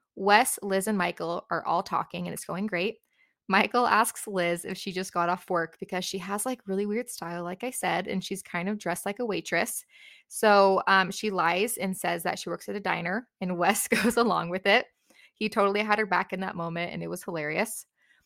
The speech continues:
Wes leaves for a bit, and Liz tells Michael she had a huge crush on him when they were kids. And before he can, like, even say anything back to her, this girl named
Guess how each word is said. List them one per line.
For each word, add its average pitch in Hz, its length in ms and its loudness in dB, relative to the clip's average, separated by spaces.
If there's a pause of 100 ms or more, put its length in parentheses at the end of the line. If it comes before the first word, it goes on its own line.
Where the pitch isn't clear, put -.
(280)
Wes 208 320 4
leaves 196 260 -2
for 185 160 0
a 175 40 0
bit, 175 300 0
and 180 160 -4
Liz 180 180 -2
tells 202 240 0
Michael 170 380 -4
she - 160 -10
had 170 120 -4
a 170 40 -4
huge 175 360 -8
crush - 280 -8
on 170 100 -6
him 165 200 -8
when 160 120 -8
they 156 100 -10
were 151 120 -8
kids. - 420 -12 (100)
And 185 80 -6
before 185 340 -4
he 220 120 -4
can, 226 180 -4
like, 220 200 -2
even 175 260 -6
say - 160 -8
anything 170 340 -6
back 160 220 0
to 196 100 -2
her, 226 300 4 (320)
this 202 180 0
girl 185 280 4
named 202 260 2